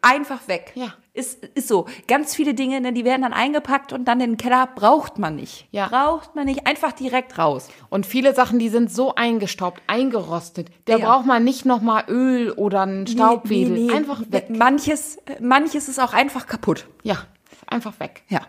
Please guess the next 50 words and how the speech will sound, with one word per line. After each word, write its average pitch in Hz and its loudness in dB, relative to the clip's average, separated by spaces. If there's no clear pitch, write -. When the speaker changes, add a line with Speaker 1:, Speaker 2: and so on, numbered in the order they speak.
Speaker 1:
So, 190 0
und 202 -2
das 233 4
Kaputte 330 0
kann 285 2
auch 262 -2
einfach 240 -2
mal 214 0
rausgeworfen 302 0
werden. 285 -8
Und 208 2
dann, 247 4
ha, 240 2
und 175 -6
dann 190 -6
merkst 240 0
du 208 -4
direkt, 180 -4
das 175 -4
ist - -8
dann 196 0
so 180 0
leicht 240 0
um 269 2
Speaker 2:
Ja. 240 4
Speaker 1:
den 170 4
Schultern 214 -2
und 175 -8
dann 180 -4
kann 202 -2
man 233 0
wieder 202 -2
so 196 -4
richtig 247 -8
motiviert 202 -6
Speaker 2:
Und 294 0
es 320 -2
wird 226 2
Speaker 1:
und 147 4
Speaker 2:
einem 226 2
auch 214 4
Speaker 1:
frisch. 311 0
Speaker 2:
ganz 208 0
warm 240 4
und 185 -2
die 196 -4
Lungen 254 6
können 220 2
Speaker 1:
Ja. 214 2
Speaker 2:
wieder 202 2